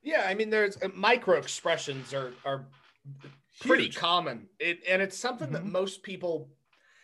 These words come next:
Speaker 1: like, one of the first things we do when we're doing videos, if there's any person in them, is we run them through our neuro lab. And our neuro lab does heat mapping, and it checks tonality, and it checks micro expressions.
Speaker 2: Mm-hmm.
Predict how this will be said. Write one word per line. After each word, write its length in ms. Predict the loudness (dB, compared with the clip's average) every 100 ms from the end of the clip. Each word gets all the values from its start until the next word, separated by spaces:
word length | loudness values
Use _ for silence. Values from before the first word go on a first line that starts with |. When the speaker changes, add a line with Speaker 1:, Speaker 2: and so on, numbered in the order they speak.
| -10 -6
Speaker 1:
like, 180 | -4
one 100 | -2
of 60 | -2
the 60 | -2
first 340 | -2 -2 -2
things 280 | -6 -6 -6
we 140 | -4
do 140 | -4 -4
when 200 | -6 -8
we're 100 | -8
doing 380 | -6 -8 -10 -6
videos, 600 | -4 -2 -2 -4 -8 -10
if 160 | -12
there's 180 | -12 -12
any 200 | -10 -10
person 600 | -10 -6 -6 -4 -8 -8
in 220 | -8 -8
them, 320 | -8 -8 -10 -14 _ _ _ _ _ _ _ _
is 160 | -12 -6
we 120 | -2
run 180 | -2 -2
them 100 | -4
through 200 | -2 0
our 80 | 0
neuro 340 | 0 0 0
lab. 240 | -4 -10 -16 _ _ _ _ _ _ _ _
And 440 | 4 6 4 0 -10 -6
our 140 | -4
neuro 260 | 2 4 4
lab 340 | 2 0 -2 -2
does 260 | -4 -4
heat 220 | -8 -6 -2
mapping, 460 | 0 2 0 0 -2
and 120 | -2
it 120 | -2 -8 _ _ -8
checks 380 | -2 -2 -2 -6
tonality, 680 | -6 -4 -2 -2 -4 -4 -4
and 80 |
it 100 | -6
checks 280 | -4 -6 -4
micro 360 | -2 -2 -2 -4
expressions. 680 | -6 -10 -10 -10 -20 -20 -20 _ _ _ _ _ _ _
Speaker 2:
Mm-hmm. 200 | -10 -8